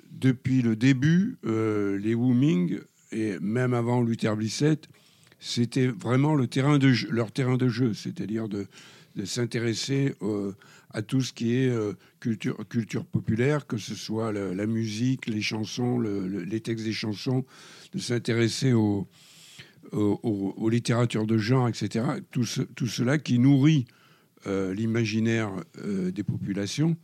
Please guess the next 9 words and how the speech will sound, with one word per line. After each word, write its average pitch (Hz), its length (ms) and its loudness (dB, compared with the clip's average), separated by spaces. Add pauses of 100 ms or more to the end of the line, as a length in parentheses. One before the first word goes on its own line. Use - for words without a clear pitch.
(480)
Et 92 100 -6
c'est 113 160 -2
pourquoi 120 380 0
dans, 107 360 0
dans 104 220 -4
ce, 95 420 -4
dans 90 160 -6
ce 101 160 -6
livre, 110 420 2